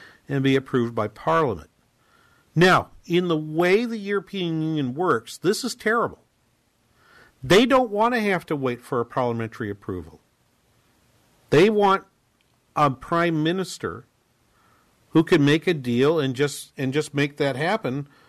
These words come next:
without having to rely on, on a parliamentary vote or, worse, uh, a national referendum.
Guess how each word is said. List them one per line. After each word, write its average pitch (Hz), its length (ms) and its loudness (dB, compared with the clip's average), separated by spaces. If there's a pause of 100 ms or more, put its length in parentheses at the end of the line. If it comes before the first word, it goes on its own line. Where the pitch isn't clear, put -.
(160)
without 139 260 2
having 156 300 -2
to 160 80 -2
rely 135 580 -2
on, 120 360 -4 (520)
on 123 280 2
a 113 220 -2 (140)
parliamentary 139 640 -2
vote 110 380 -2
or, 143 320 2
worse, 120 720 -6 (640)
uh, 120 340 0
a 131 100 -2
national 123 520 -2
referendum. 113 640 -4